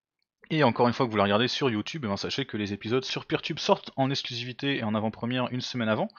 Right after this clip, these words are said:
Donc, eh ben, je vous invite à aller sur Peertube, vous aurez toute la suite qui est déjà là, et vous pourrez en profiter,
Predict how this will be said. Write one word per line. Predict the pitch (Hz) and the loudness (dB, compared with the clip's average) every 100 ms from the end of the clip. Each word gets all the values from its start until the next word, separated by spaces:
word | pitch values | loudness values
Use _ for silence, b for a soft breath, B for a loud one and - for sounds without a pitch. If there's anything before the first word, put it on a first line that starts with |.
| B B B B B B B B - | B B B B B B B B -6
Donc, | 220 349 - | -4 -2 -2
eh | 131 | 0
ben, | 117 196 | 2 2
je | 127 | 4
vous | 113 110 | 2 2
invite | 104 95 | 2 2
à | |
aller | 123 | 2
sur | 156 - - | 2 0 -2
Peertube, | - - 208 | -2 -2 -4
vous | 139 117 | -4 -2
aurez | 147 | -2
toute | 220 311 311 | 0 -2 4
la | 330 | 4
suite | - 285 - | 6 2 2
qui | - | 2
est | |
déjà | 156 180 123 | 4 6 6
là, | 104 98 | 6 4
et | - 131 | 0 -4
vous | 107 | -6
pourrez | - 101 - | -8 -8 -6
en | 98 | -8
profiter, | - - - - 180 | -8 -12 -14 -14 -16